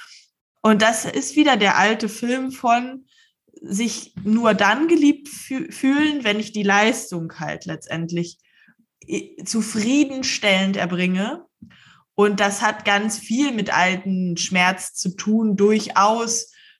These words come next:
Von Lehrern wird man kritisiert in diesem Umfeld. Und dann auch so im elterlichen Umfeld, ähm, gab's die ein oder andere kritische Situation, wo das einfach entstanden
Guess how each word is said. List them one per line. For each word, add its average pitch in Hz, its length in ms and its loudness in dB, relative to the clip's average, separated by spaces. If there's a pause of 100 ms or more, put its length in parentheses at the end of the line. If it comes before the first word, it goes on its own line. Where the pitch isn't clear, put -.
Von 226 260 0
Lehrern 175 600 2
wird 175 240 -2
man 175 180 -4
kritisiert 180 1200 0
in 175 180 -2
diesem 180 380 2
Umfeld. 175 840 0 (300)
Und 190 120 -2
dann 196 180 2
auch 196 200 4
so 196 200 0
im 190 260 2
elterlichen 190 800 0
Umfeld, 185 800 -2
ähm, 180 240 0
gab's 175 400 2
die 180 160 -8
ein 185 220 2
oder 185 160 0
andere 190 580 0 (540)
kritische 233 560 0
Situation, 247 1000 -2
wo 180 120 -2
das 190 220 0
einfach 190 380 -2
entstanden 220 720 -4